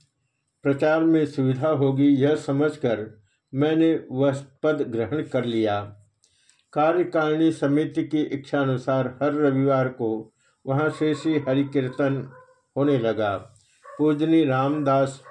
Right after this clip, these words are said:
बाबा जी के गुरु भाई अन्य एक वृद्ध बाबा जी कीर्तन करते थे।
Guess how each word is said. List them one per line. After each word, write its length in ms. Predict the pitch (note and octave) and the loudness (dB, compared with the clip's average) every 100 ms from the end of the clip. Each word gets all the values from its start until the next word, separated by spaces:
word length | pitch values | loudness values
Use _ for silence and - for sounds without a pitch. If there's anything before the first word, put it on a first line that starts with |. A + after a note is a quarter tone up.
| - A#2 | -18 -8
बाबा 400 | A#2+ B2 C3 D3 | -2 0 0 -2
जी 220 | B2+ B2 | -2 -6
के 300 | B2 A#2 A2+ | -2 -2 -2
गुरु 340 | - A#2+ C#3 | -4 -2 0
भाई 400 | C3+ B2+ C3 A2+ G#2 - - - - - | 0 0 0 -2 -6 -14 -20 -20 -20 -6
अन्य 360 | D3+ E3 E3 D#3+ | 0 2 2 2
एक 280 | D3+ C#3+ C#3+ | 2 2 2
वृद्ध 360 | C3 D3+ E3 C#3 | -2 -2 0 -2
बाबा 440 | C3 C3+ C3+ D#3 | 0 0 2 0
जी 220 | C3+ A#2+ | 0 -2
कीर्तन 520 | A2+ C3+ A#2+ - D3+ | -4 -4 -4 -2 -4
करते 460 | C#3 B2+ G#2+ A#2 G#2 G2 | -2 -4 -2 -2 -2 -6
थे। 180 | F#2 | -8